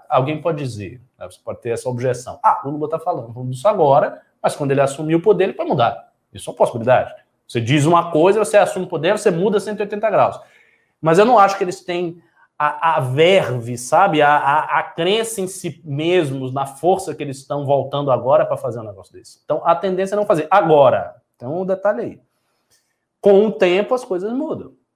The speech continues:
Se um partido de esquerda assume e ele começa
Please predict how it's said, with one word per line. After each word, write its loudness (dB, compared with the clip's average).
Se -2
um -10
partido 0
de -14
esquerda -10
assume -10
e 0
ele 0
começa 0